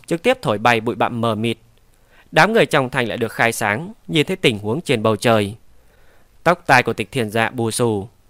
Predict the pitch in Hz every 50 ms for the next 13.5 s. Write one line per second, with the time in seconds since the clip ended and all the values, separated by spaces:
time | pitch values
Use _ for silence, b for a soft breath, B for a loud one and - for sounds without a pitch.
0 | _ _ - - 123 127 143 180 185 190 - 139 131 82 123 131 180 - - -
1 | - - b b b b b b - 127 151 196 240 240 - - 202 156 147 135
2 | 131 113 104 101 95 - 117 104 101 98 - - 131 123 113 104 117 113 104 -
3 | 117 110 - - 120 110 101 117 113 104 - - 113 107 127 202 277 269 - _
4 | b b b b b b b - 131 127 127 151 202 233 254 - - 180 165 -
5 | 123 117 117 143 180 190 185 160 - - 113 120 165 196 - - 135 131 - -
6 | 120 110 101 92 90 92 143 160 - _ - _ _ _ _ _ _ _ b b
7 | b b b b - 165 180 180 175 - 120 107 104 110 107 - 196 196 - 165
8 | 151 135 123 - 107 101 107 127 143 120 107 - 120 110 101 120 - - - 117
9 | 127 160 151 127 113 107 107 120 b b b b b b b - 180 185 180 165
10 | 170 147 127 135 160 - 185 131 117 - 185 214 220 165 135 120 113 101 98 104
11 | 117 113 107 - - - - 156 117 - - 123 110 110 104 95 92 92 95 135
12 | - _ b b b b b - - 214 - - 202 151 120 - 139 - 202 208
13 | - - 117 107 135 175 185 151 120 -